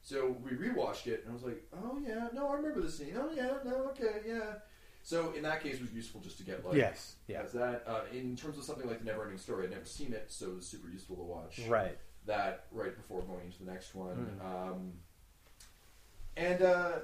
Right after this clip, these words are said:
Speaker 1: yeah, it, it really brings sequels into harsh,
Speaker 2: Hmm.
Speaker 1: harsher focus when you're just going immediately from one film into the next one.
Speaker 2: Yeah, it
Speaker 1: So
Speaker 2: would. It would.
Speaker 1: for, for instance, like Megan was saying, as a kid, she never really noticed how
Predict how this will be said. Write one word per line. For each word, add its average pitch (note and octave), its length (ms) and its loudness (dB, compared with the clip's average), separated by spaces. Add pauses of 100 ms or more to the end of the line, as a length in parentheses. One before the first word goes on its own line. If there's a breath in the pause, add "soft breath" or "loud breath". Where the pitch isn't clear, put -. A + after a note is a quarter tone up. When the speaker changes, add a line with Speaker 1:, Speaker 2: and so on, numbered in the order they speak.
(120)
Speaker 1:
yeah, F#3+ 200 8
it, D#3 200 2
it D#3 100 0
really E3+ 180 4
brings C3 340 -6 (200)
sequels B2+ 380 -4
into A#2 120 -6
harsh, - 640 -4
Speaker 2:
Hmm. A2+ 240 2 (160)
Speaker 1:
harsher B2 340 -4
focus G#2+ 520 -6
when F#2+ 300 -6 (120)
you're A2+ 140 -4
just A2+ 220 -10
going A2+ 180 -4
immediately A#2 560 -6
from F#2 200 -8
one F2+ 160 -6
film F#2 240 -8
into - 120 -10
the - 60 -8
next - 220 -8
one. C3 100 -2
Speaker 2:
Yeah, C3 200 10
it A#2+ 40 6
Speaker 1:
So B2 80 6
Speaker 2:
would. A#2+ 180 4 (140)
It G#2 100 -2
would. A2 320 0 (260)
Speaker 1:
for, B2+ 340 0
for C3+ 200 -4
instance, A2 400 -8
like G2+ 180 -4
Megan A2+ 200 -4
was A2+ 100 -6
saying, G2+ 140 -8
as F#2+ 80 -10
a F#2 40 -14
kid, A#2 280 -4
she - 140 -8
never A2 160 -6 (180)
really A2 240 -8
noticed F#2+ 340 -6
how G2 120 -10